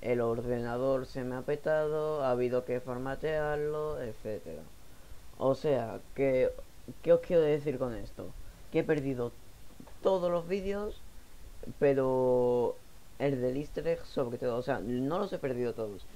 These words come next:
Los obligados a tirar los sigo teniendo porque me acordé de, con el pendrive, eh, cogerlo. Vale, y entonces, ¿que cómo se me ha petado el ordenador? Básicamente yo estaba editando, pim pam,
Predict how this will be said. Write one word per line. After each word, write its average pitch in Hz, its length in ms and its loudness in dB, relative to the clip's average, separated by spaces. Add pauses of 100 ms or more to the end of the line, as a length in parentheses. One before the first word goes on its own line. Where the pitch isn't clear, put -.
(120)
Los 135 160 -2
obligados 131 340 0
a - 20 -4
tirar 156 200 -4
los 147 180 -2
sigo 165 440 -2
teniendo 143 640 -2 (360)
porque 131 720 2
me 123 160 -2
acordé 123 460 0
de, 127 300 0
con 113 140 -4
el 110 120 -6
pendrive, 147 640 -2 (100)
eh, 110 720 0
cogerlo. 147 520 0 (760)
Vale, 113 540 2
y 156 80 0
entonces, 160 680 -2 (120)
¿que 117 100 2
cómo 165 180 -2
se 170 60 -4
me 165 80 -2
ha 151 40 -8
petado 156 240 -2
el 147 40 -2
ordenador? 151 300 -2
Básicamente 123 480 -4
yo 104 60 -8
estaba 107 280 -6
editando, 147 600 -4
pim 107 360 -10
pam, 151 340 -4